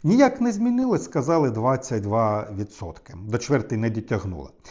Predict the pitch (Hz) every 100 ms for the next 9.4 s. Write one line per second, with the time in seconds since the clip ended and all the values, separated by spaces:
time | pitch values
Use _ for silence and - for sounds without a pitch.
0 | - - - 139 160 156 - 160 175 -
1 | 127 131 117 107 117 104 120 110 - -
2 | 160 127 107 - 240 285 277 277 170 117
3 | 113 - 107 98 - - - - 120 123
4 | 113 90 110 113 190 - - - - -
5 | - - _ - 120 123 123 180 147 107
6 | 110 - 117 131 139 160 120 - - -
7 | - _ _ _ - - - - - -
8 | 175 - 226 - 127 185 196 139 - 104
9 | 98 - 110